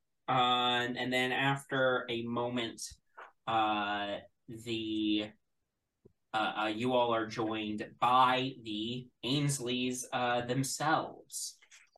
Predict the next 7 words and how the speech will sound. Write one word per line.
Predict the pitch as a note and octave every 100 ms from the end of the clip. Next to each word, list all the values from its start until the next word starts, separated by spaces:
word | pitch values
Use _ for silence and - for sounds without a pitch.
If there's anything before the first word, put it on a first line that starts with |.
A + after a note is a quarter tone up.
| _
Um, | A#2 A#2 A2+ A2+ A2+ G#2+ G#2 G#2 - _ _ _ _ _ _ _ _ _ _ _ _ - _ _ _ _ _ _ _ _ _ _ -
first, | E3 D#3+ D#3 - - -
uh, |
uh, | C#3 C3+ C3+ C3 C3 B2+ B2+ B2 B2 A#2+ _
is | C3+ C#3 C3+ C3 B2+ C3 C3 C3 - - - _ _ _ _ B2+
of | B2+
course, | - - A#2+ A#2 - -